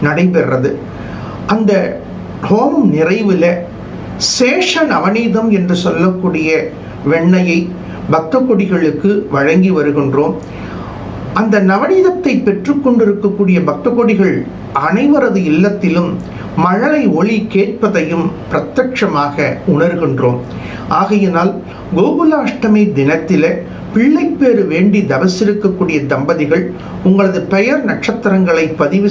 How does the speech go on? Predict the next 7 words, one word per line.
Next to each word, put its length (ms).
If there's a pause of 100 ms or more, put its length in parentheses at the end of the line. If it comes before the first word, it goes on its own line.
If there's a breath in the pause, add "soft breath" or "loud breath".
செய்து 320
கொண்டு 260 (920 loud breath)
அனுக்கிரகபத 720 (540 loud breath)
கிருஷ்ண 340
பரமாத்மாவினுடைய 1040 (260)
அருளை 300 (180)
பெற்று 380